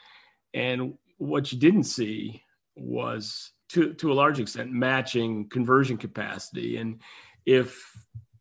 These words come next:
if we're only talking about a four-year cycle to tripling the market, it would be really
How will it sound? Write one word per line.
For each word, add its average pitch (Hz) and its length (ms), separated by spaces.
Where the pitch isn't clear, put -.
if - 160
we're 147 120
only 170 200
talking 156 400
about 127 220
a 113 60
four-year 131 760
cycle 120 760
to 120 100
tripling 127 540
the 110 80
market, 110 560
it 170 140
would 160 160
be 147 140
really 135 560